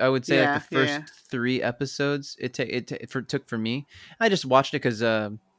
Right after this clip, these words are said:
Speaker 1: one of our coworkers was saying, "Yeah, you should, you should really check it out. My wife and I really love it." And they were further into the seasons.
Speaker 2: Yeah, that's what
Speaker 1: So
Speaker 2: I keep
Speaker 1: finally
Speaker 2: hearing is that at the beginning it's a little slow, but you, you have to stick with it, and eventually you'll fall in love with the show.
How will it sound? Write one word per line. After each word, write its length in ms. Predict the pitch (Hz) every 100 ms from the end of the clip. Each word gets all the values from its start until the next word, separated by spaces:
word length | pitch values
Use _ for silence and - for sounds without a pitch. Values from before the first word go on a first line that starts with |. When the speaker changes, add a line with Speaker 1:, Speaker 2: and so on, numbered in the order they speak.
| _
Speaker 1:
one 100 | -
of 60 | 120
our 60 | 110
coworkers 600 | 117 117 107 113 107 110
was 140 | 107
saying, 320 | - 107 107
"Yeah, 140 | 113 139
you 120 | 117
should, 240 | - 110 117
you 80 |
should 140 | 120 120
really 140 | 120
check 160 | 123 117
it 80 | 117
out. 100 | 110
My 80 |
wife 200 | 110 113
and 80 | 117
I 20 | 107
really 220 | 110 104
love 240 | 110 113
it." 20 |
And 80 | 101
they 40 | 117
were 80 | 113
further 320 | 127 117 110
into 220 | 110 107
the 80 | 104
seasons. 500 | - 117 107 104 -
Speaker 2:
Yeah, 200 | - 165
that's 160 | 165 180
what 80 | 262
Speaker 1:
So 40 |
Speaker 2:
I 40 | 240
keep 60 |
Speaker 1:
finally 240 | 131 123 147
Speaker 2:
hearing 220 | 175 160
is 120 | 151
that 220 | 151 151 143
at 140 | 151
the 80 | 160
beginning 400 | 160 156 151 147
it's 140 | 143
a 40 | 147
little 380 | 139 139 143 -
slow, 340 | - 147 139
but 300 | 135 143 110
you, 260 | - 147 151 - _ _
you 80 | 160
have 80 | 156
to 80 | 160
stick 240 | - 156
with 140 | 156
it, 100 | 151
and 100 | 139 151
eventually 460 | 147 147 - 151
you'll 300 | 151 151 156 _ _
fall 180 | - 156
in 100 | 170
love 100 | 185
with 80 | 196
the 60 |
show. 200 | - 233